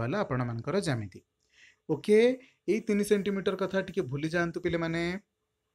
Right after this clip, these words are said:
ସେ କ'ଣ କହିଛି? ଏଇଟା ଅନୁପାତ ଏଇଟା is equal to ଟୁ is to ୱାନ୍। ତା ମାନେ ମୁଁ କହିପାରିବି କି ଏଇ ବାହୁଟା ଯଦି ୟା ସହିତ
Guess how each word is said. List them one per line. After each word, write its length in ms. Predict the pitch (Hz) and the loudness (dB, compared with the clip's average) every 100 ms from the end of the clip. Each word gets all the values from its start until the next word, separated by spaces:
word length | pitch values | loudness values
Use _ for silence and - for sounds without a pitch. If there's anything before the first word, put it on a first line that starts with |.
| _ _ - | _ _ -18
ସେ 140 | - | -8
କ'ଣ 180 | 165 180 185 | 0 0 4
କହିଛି? 300 | 196 170 196 208 185 165 | 2 2 -2 -4 0 0
ଏଇଟା 200 | 175 202 180 | 2 2 2
ଅନୁପାତ 300 | 180 185 180 170 | 0 -2 0 2
ଏଇଟା 180 | 165 180 175 | 2 2 0
is 80 | 156 151 | -2 -2
equal 220 | 170 160 | 0 0
to 60 | 180 180 | -2 -4
ଟୁ 120 | 151 151 170 | -4 -2 -2
is 80 | - 180 | -4 -6
to 60 | 175 | -4
ୱାନ୍। 320 | 170 165 147 120 - _ _ _ _ _ - | 0 0 0 -2 -6 _ _ _ _ _ 0
ତା 100 | 180 | 2
ମାନେ 280 | 190 165 156 175 | 2 2 2 0
ମୁଁ 160 | 175 | -2
କହିପାରିବି 500 | 175 170 170 185 185 185 | 2 2 4 2 0 -2
କି 100 | 196 214 247 - _ _ - | 0 0 -2 -8 _ _ -2
ଏଇ 260 | 180 220 233 | 0 2 2
ବାହୁଟା 360 | 180 165 175 190 | 4 4 4 2
ଯଦି 220 | 180 170 190 175 | 2 0 0 4
ୟା 140 | 165 170 | 4 4
ସହିତ 340 | 190 180 185 | 2 2 4